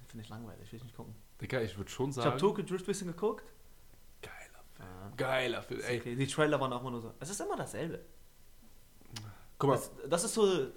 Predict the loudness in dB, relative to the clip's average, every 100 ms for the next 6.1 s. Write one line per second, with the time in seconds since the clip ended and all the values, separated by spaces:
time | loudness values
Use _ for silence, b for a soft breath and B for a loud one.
0 | -4 0 4 6 6 6 2 4 6 8
1 | 6 4 4 4 6 4 6 6 6 4
2 | -4 0 2 2 0 -4 -8 -10 -12 -12
3 | -10 -8 -4 -2 -2 -2 -2 -2 -2 -4
4 | -8 -12 -2 4 4 4 B B B B
5 | 0 0 4 4 4 2 0 2 0 0
6 | -4